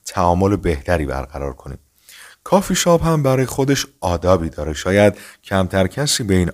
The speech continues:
آداب تسلط داشته باشه و پیش خودمون فکر کنیم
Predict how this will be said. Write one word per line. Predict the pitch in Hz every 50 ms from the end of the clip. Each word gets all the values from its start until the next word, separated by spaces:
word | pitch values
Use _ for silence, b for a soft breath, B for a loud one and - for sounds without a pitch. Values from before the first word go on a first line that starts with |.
| -
آداب | - 90 90 87 80 - 82 80 80 - b b b b _
تسلط | - - 90 - - - 82 82 80 80 78 -
داشته | - 80 - - - -
باشه | 78 71 76 71 - - 80 76 - B B B B B
و | 90 90 87 92 92 87
پیش | 82 - - - -
خودمون | 110 - - 107 101 110 104 107 107 101 98
فکر | - - - 101 110 - - -
کنیم | - 110 110 110 113 110